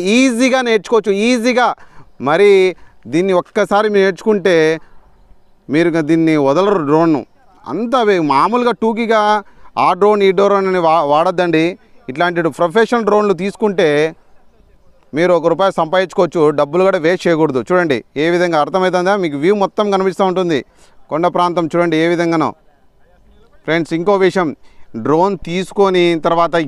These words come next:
ఎక్కడంటే అక్కడ మీరు వాడరా, వాడారా మీకు ఖచ్చితంగా మీరు ఇబ్బందులు పాల్ప-, పాలవుతారు.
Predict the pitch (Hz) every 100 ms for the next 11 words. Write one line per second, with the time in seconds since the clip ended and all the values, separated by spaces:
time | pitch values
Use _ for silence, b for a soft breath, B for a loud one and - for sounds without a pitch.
0 | 123 139 - 185 190 190 185 151 160 139
1 | - - - 135 151 143 131 156 170 170
2 | 143 139 160 170 165 160 160 - b b
3 | 127 135 147 - 180 185 180 165 165 143
4 | 135 160 160 147 139 127 113 - 135 135
5 | 127 113 101